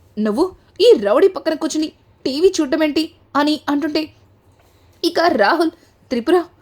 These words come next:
నేనేమి సరదా కోసం ఈ రౌడీ గడి పక్కన కూర్చుని టీవీ చూడటం లేదు. చూసావుగా వీడు నన్ను లేవకుండా ఎట్లా పట్టుకున్నాడు" అని చెప్పి ఇక రాహుల్ మాట్లాడుతూ ఉంటే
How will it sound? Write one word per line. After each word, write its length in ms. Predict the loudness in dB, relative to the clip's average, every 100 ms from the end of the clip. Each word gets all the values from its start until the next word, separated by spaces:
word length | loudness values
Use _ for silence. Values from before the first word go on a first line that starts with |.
| _ _ -4
నేనేమి 420 | -2 -2 -2 -4 -8 _ _
సరదా 420 | -8 -2 0 0 0
కోసం 300 | 0 -2 -10 _ _ _ -4
ఈ 120 | -2
రౌడీ 360 | 0 2 2 2
గడి 160 | 0
పక్కన 280 | -2 -4 -4
కూర్చుని 380 | -4 -6 -6 -6 _ _ _ -6
టీవీ 300 | -2 2 2 2
చూడటం 200 | -4 -2
లేదు. 220 | -2 -4 -8 _ _ -6 -2
చూసావుగా 460 | 0 2 2 2 -2 _ _ -8
వీడు 200 | -4 -2
నన్ను 220 | 0 0
లేవకుండా 640 | 0 2 2 0 -2 -2 -4 _ _
ఎట్లా 280 | -2 -2 -2 -2
పట్టుకున్నాడు" 500 | -4 -4 -4 -4 -4 -6
అని 100 | -8
చెప్పి 300 | -6 -6 -8 -10 _ -4
ఇక 140 | 0 0
రాహుల్ 580 | 0 -2 -4 0 0 0
మాట్లాడుతూ 440 | -4 -4 -4 -4
ఉంటే 280 | -2 -4